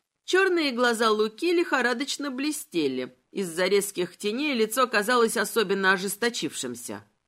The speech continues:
«Я выбрал тебя и превознес». Он наклонился и прижался лбом к ее лбу. «Каково это — быть человеком?» Адель вздрогнула.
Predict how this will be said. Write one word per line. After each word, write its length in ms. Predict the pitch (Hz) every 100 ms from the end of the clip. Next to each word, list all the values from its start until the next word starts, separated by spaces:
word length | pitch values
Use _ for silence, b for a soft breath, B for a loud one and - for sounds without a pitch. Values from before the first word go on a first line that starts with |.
| _ _ _
«Я 380 | 123 139 151 143 113 131
выбрал 760 | 214 247 196 160 127 131 - _
тебя 520 | - 190 151 117 - _ _ _
и 160 | 214 208
превознес». 1000 | 208 208 185 170 - 131 110 78 - - _ _ _ _
Он 260 | - 208 190
наклонился 920 | 180 180 175 170 208 320 - 302 294 -
и 120 | 254
прижался 680 | 254 254 196 220 254 277 285
лбом 400 | 220 170 208 220
к 60 |
ее 320 | 170 180 180
лбу. 500 | 202 214 135 123 107 _ _ _ _
«Каково 800 | - 170 170 - 180 165 156 190
это — 420 | 127 117 - 104 - _
быть 420 | 170 170 151 -
человеком?» 920 | - - 151 151 147 123 - 104 101 _ _ _ _ _ -
Адель 420 | 233 208 269 254
вздрогнула. 1000 | 220 208 185 233 165 - 127 113 78